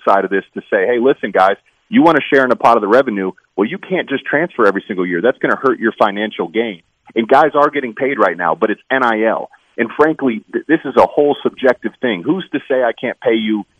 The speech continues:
ten thousand dollars per autograph you sign, right? The boosters are getting involved in it. We all know what it is. Now, the revenue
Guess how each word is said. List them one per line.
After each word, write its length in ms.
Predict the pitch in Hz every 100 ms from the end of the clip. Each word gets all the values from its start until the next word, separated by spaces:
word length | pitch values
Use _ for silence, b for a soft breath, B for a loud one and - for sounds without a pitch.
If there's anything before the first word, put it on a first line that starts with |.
| _ -
ten 220 | 143 143
thousand 380 | 131 123 117 107
dollars 360 | 110 110 98 -
per 160 | 123 107
autograph 460 | 107 110 98 82 -
you 80 | 87
sign, 240 | - 78 80
right? 260 | 87 113
The 100 | 120
boosters 420 | 92 127 131 113 104
are 80 |
getting 220 | 95 92 85
involved 360 | 90 87 87
in 60 | 101
it. 80 | 117
We 100 | 143
all 200 | 135 104
know 200 | 92 87
what 220 | 85 82
it 100 | 78
is. 320 | 139 131 143 _ b b _ -
Now, 400 | 120 113 110 - _ _ _ _ -
the 120 | 208
revenue 480 | 127 175 160 139